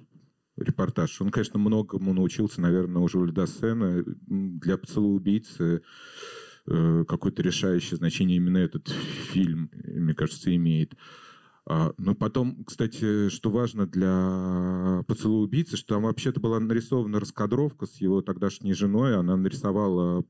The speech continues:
м, фильм от начала до конца. Это, м, несмотря на то, что там слабый, мне кажется, слабоватый сюжет, э, м, ну, выглядит классно до сих пор он, этот фильм. И сцена с манекенами действительно,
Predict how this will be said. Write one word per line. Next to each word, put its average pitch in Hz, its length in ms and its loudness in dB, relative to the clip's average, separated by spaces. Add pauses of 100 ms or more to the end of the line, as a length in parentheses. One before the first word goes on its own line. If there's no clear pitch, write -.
м, 92 280 0
фильм 95 320 0
от 82 100 -8
начала 90 320 -2
до 82 100 -4
конца. 117 500 -2
Это, 95 260 -2
м, 95 420 0
несмотря 101 340 0
на 98 80 4
то, - 80 -2
что - 160 -10
там 95 120 0
слабый, 95 560 0 (580)
мне 107 80 0
кажется, - 280 -2
слабоватый 117 600 0
сюжет, 135 540 0 (200)
э, 101 40 2
м, 95 1200 0
ну, 104 120 2
выглядит 151 360 0
классно 104 400 -4
до 87 80 -4
сих - 240 -8
пор 87 300 0
он, 76 140 -4
этот - 240 -6
фильм. 80 360 0
И 92 460 4
сцена 113 340 -2
с - 120 -4
манекенами 107 520 0
действительно, 92 760 -2